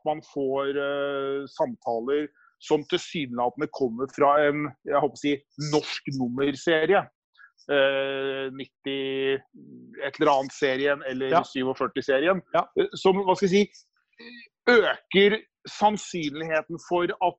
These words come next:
Speaker 1: du vil besvare den samtalen sammenlignet med hvis det hadde vært et eller annet, eh, mystisk utenlandsk nummer,
Speaker 2: Ja.
Speaker 1: hvor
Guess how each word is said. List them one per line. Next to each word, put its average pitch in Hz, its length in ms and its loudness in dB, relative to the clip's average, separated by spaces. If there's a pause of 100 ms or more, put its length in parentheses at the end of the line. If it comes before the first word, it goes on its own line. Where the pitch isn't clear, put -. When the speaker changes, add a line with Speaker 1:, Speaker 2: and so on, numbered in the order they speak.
(100)
Speaker 1:
du 175 340 -4
vil 180 220 -2
besvare 151 680 0
den 156 160 -2
samtalen 156 880 -2 (100)
sammenlignet 127 640 -4
med 151 160 0
hvis 147 160 0
det 151 80 0
hadde 147 160 2
vært 147 320 -2
et 135 220 -2
eller 147 100 4
annet, 135 320 0 (220)
eh, 135 1120 -4 (120)
mystisk 143 520 -2 (140)
utenlandsk 143 600 2
nummer, 151 280 4 (320)
Speaker 2:
Ja. 151 100 0
Speaker 1:
hvor 147 200 8